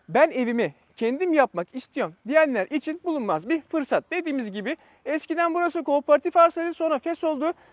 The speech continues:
Hiçbir şekilde burada aidatınız yok. Güzel lokasyonda tam merkezdeyiz. Hemen,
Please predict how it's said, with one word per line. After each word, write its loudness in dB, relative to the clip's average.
Hiçbir -4
şekilde -4
burada 2
aidatınız 6
yok. 2
Güzel 8
lokasyonda 2
tam 8
merkezdeyiz. 2
Hemen, 2